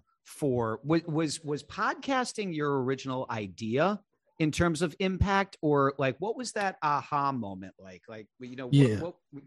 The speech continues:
Speaker 1: take me through the mindset back then.
Speaker 2: Well, I had got into doing network marketing and, and direct selling.
Speaker 1: Okay.
Speaker 2: And I started,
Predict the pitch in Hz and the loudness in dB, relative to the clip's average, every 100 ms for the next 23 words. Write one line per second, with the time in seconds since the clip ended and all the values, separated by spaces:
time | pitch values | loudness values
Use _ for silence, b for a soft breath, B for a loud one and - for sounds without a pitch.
0 | - - 208 240 - 208 165 143 147 143 | -20 -10 -8 -8 -10 -12 -8 -6 -6 -8
1 | 135 117 120 104 117 95 - _ _ _ | -10 -10 -12 -12 -14 -14 -18 _ _ _
2 | - 185 185 175 185 202 156 165 160 160 | 8 8 10 8 10 10 10 8 8 6
3 | 156 165 131 139 143 135 131 131 131 135 | 4 2 2 4 6 6 8 8 6 4
4 | 123 123 123 - 143 143 123 113 - 123 | 4 4 4 4 6 6 6 2 0 -2
5 | 117 107 117 120 120 - 117 117 143 160 | -2 2 2 4 2 2 2 4 4 2
6 | 175 _ _ 135 127 123 117 113 - _ | 0 _ _ 4 6 6 4 2 -4 _
7 | _ _ _ - 147 - 170 165 165 165 | _ _ _ 2 4 4 4 4 4 2
8 | 147 | -2